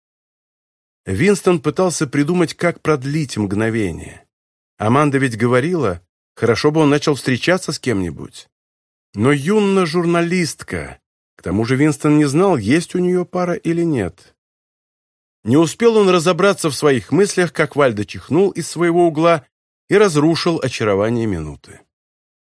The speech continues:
«Так как мне назвать вас в статье?» спросила Юнна уже более деловым тоном. «Ну, скажем, надёжный источник, близкий к следствию». Юнна подняла чашку, словно пила за его здоровье.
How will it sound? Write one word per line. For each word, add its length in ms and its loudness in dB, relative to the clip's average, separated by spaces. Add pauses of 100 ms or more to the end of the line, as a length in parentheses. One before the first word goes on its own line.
(200)
«Так 160 -4
как 220 -2
мне 160 0
назвать 400 0
вас 180 -2
в 80 -12
статье?» 440 -4
спросила 440 -6
Юнна 440 0 (180)
уже 280 -2
более 300 0
деловым 440 -2
тоном. 400 -12 (800)
«Ну, 400 0
скажем, 720 0 (420)
надёжный 560 4
источник, 540 -2
близкий 380 -6
к 80 -12
следствию». 720 -4 (1040)
Юнна 380 0
подняла 420 -2
чашку, 440 -2
словно 360 0
пила 340 0
за 120 -4
его 200 -2
здоровье. 540 -10